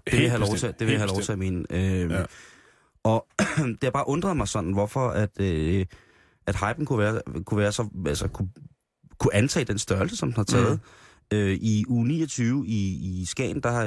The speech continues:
Speaker 1: øh, var jeg oppe for at, øh, besøge nogle venner, og det var... Øh, mildest talt som at gå en tur, øh, i Indre By, Aarhus eller København.
Speaker 3: Mhm.
Speaker 1: Øh, de mennesker, der var der.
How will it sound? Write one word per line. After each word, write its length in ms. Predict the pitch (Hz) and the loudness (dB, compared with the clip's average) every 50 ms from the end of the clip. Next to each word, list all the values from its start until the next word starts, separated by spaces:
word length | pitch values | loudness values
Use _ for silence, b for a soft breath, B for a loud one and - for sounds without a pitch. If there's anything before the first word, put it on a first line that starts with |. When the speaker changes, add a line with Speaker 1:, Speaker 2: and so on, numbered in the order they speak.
| 104 95 | 0 -2
Speaker 1:
øh, 380 | 90 - - - - - 95 | -2 -4 -6 -6 -8 -6 -2
var 100 | 107 101 95 | 0 2 2
jeg 100 | 101 120 | 2 2
oppe 320 | 92 98 107 117 - 135 | 2 2 0 0 -2 -4
for 640 | - - 107 104 - - 98 98 95 92 90 90 87 | -6 -4 -2 -2 0 0 0 2 2 2 0 0 -2
at, 80 | - - | -4 -6
øh, 260 | 50 82 - 87 87 90 - - | -8 -8 -8 -8 -8 -8 -6 -4
besøge 260 | 98 - - 107 113 | -2 0 0 0 2
nogle 160 | 135 113 92 | 2 0 2
venner, 220 | - 95 92 104 135 | 2 2 2 2 0
og 220 | 151 - - 101 - | 0 -2 -4 -2 -2
det 140 | 110 90 | -2 0
var... 300 | 98 98 98 95 95 95 | 2 2 2 4 2 2
Øh, 240 | 92 95 92 85 92 - b b b b b b b | 2 2 0 0 -2 -4 b b b b b b b
mildest 300 | 117 120 156 202 240 - | 0 2 2 0 -2 -2
talt 220 | - 147 127 - - | -2 -4 -4 -4 -4
som 160 | - 127 113 | -2 -2 -2
at 80 | 107 | 0
gå 100 | - 131 | 0 0
en 100 | 135 147 | -2 -2
tur, 340 | - - 156 135 117 98 - - | -2 0 0 0 0 0 -2 0
øh, 100 | - 104 101 98 98 | 2 2 2 2 2
i 240 | - - 98 85 - | 0 0 0 0 0
Indre 220 | 117 120 - 127 | 0 0 -2 -4
By, 280 | - 131 131 123 - - | -2 0 -2 0 0 0
Aarhus 460 | 82 110 123 127 143 135 127 - - - | 0 0 0 -2 -6 -8 -8 -6 -4 -2
eller 140 | 90 95 | -2 -2
København. 500 | 92 - 110 92 - 87 104 - - - - - _ - _ _ _ _ - - | -2 -2 -2 -2 -2 0 0 0 -2 -4 -10 -16 _ -20 _ _ _ _ -2 2
Speaker 3:
Mhm. 80 | 104 | 4
Speaker 1:
Øh, 180 | 101 101 127 135 | 4 4 4 4
de 80 | 143 | 2
mennesker, 320 | 127 113 101 110 - - - | 2 2 0 0 -2 -4 -4
der 80 | - | -2
var 160 | - 90 87 - | -2 -2 -2 -2
der. 120 | 113 | -2